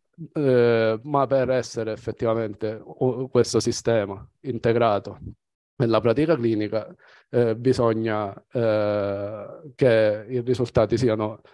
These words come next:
quantomeno interpretabili dal medico. Eh, questo è un lavoro che abbiamo sviluppato durante il mio dottorato, eh, che, eh, s-, basato su al-, algoritmi genetici.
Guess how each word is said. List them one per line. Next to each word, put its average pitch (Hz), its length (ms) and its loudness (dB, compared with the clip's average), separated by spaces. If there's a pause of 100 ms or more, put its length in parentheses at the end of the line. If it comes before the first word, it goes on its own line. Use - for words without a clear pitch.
(160)
quantomeno 117 720 0
interpretabili 101 880 -2
dal 95 180 -8
medico. 98 380 -10 (680)
Eh, 131 300 8
questo 143 340 6
è 123 40 8
un 117 360 2
lavoro 120 360 2
che 113 100 -4
abbiamo 110 840 -6 (180)
sviluppato 117 480 2
durante 110 340 -2
il 104 80 -6
mio 110 140 -2
dottorato, 113 720 2 (160)
eh, 107 720 -2
che, 110 360 2 (380)
eh, 107 1000 0 (680)
s-, 113 240 -6
basato 120 720 0
su 110 100 -2
al-, 120 260 -2
algoritmi 113 720 -2
genetici. 113 640 -4